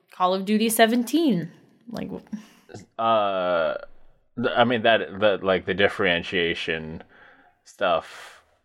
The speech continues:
Speaker 2: it co-, the Black Ops aspect definitely does come from the single player aspect, but also single player gives people an opportunity to practice on the game before going into, uh,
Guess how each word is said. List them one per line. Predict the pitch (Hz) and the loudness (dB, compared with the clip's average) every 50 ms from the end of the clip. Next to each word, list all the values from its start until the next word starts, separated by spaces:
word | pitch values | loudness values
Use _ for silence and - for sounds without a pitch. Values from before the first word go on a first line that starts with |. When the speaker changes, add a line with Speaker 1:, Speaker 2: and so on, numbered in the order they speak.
| _ | _
Speaker 2:
it | _ 110 123 98 - - - - - | _ 2 2 2 2 -4 -14 -16 -6
co-, | - - 120 107 65 - 95 92 - | 2 4 4 4 4 0 -6 -8 -10
the | 107 | -4
Black | 90 107 107 107 104 - | 0 2 2 2 2 2
Ops | 101 95 92 - - | 0 0 0 0 0
aspect | 92 92 92 - - - 85 85 - | 0 0 0 0 0 0 0 0 0
definitely | 92 87 - - 87 85 | -2 -2 -2 -4 -6 -2
does | 82 98 101 92 - | 0 2 0 0 0
come | - 87 82 - | -2 -2 -2 -2
from | - - 85 80 80 82 | -2 -2 -2 -2 -2 -8
the | 78 82 78 78 78 | -10 -8 -6 -6 -6
single | - - - 82 80 | -6 -8 -6 -6 -6
player | - - 85 82 80 | -4 -2 0 2 2
aspect, | 78 82 - - 95 90 - | 2 0 -2 -6 -8 -2 0
but | 98 95 | 2 4
also | 92 - - - 98 90 90 - - - - - - _ | 4 4 4 4 0 0 0 -2 -12 -16 -18 -20 -20 _
single | - - 123 117 117 110 | -4 -2 0 0 0 0
player | - 123 113 110 | 2 2 0 2
gives | 101 107 113 107 95 - | 0 0 -2 -2 -2 -4
people | - 110 95 - 107 104 | -4 -4 -2 0 0 2
an | 95 | 4
opportunity | 95 92 90 - 92 - 92 90 90 90 90 87 | 4 2 2 0 -4 -4 -4 -2 0 0 -2 -2
to | 85 - - 82 80 82 80 78 - _ - | -4 -4 -4 -4 -4 -4 -6 -8 -12 _ 0
practice | - 113 117 110 - - 87 - | 4 4 4 4 2 -2 -2 0
on | - 85 82 | 0 -2 -2
the | 82 | -2
game | 80 85 85 85 | -2 -2 -2 -2
before | 85 82 - - 92 92 92 | -4 -6 0 2 2 2 4
going | 82 90 85 85 85 85 | 2 2 0 0 0 -2
into, | 82 78 80 85 - - 82 73 71 73 - - - - - - - - - - _ _ - | -4 -6 -8 -8 -6 -4 -4 -4 -2 -4 -6 -8 -12 -18 -20 -20 -20 -20 -20 -20 _ _ -2
uh, | 85 87 85 85 82 73 69 64 - | 2 2 4 4 2 0 -2 -4 -4